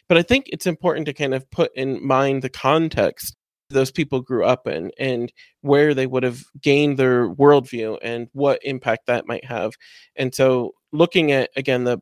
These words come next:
positives, and with Woodrow Wilson, I always wanna say he's a true believer. You might not believe the same way he does, but don't treat him like a cynic just because you're a cynic, that is something that I think is very important, that some of these men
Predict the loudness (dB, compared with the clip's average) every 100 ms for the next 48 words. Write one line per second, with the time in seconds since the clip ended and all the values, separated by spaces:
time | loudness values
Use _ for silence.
0 | -4 2 4 4 -2 -6 -6 -8 -8 -6
1 | -4 -6 -12 _ -4 -4 -6 -4 0 2
2 | 2 -2 -2 -4 -4 -2 -2 -2 -4 -4
3 | -2 -4 -4 -10 -20 -12 -8 -6 0 0
4 | 4 4 4 0 -8 -6 -2 2 2 0
5 | -2 -2 -6 -4 -2 0 -2 -2 0 2
6 | 0 0 -2 -2 -4 _ -6 2 4 4
7 | 2 -2 -2 -2 0 0 0 -2 -2 -2
8 | -6 -2 -2 -2 -8 -10 -10 -8 -10 -6
9 | -8 2 4 4 0 -4 -4 -4 -8 -16
10 | _ _ _ 0 2 2 0 -4 -4 -4
11 | -2 -4 -6 -6 -6 -4 -2 -2 -4 -4
12 | -4 -4 -8 -10 -6 -6 -4 -2 0 0
13 | -2 -2 -2 -2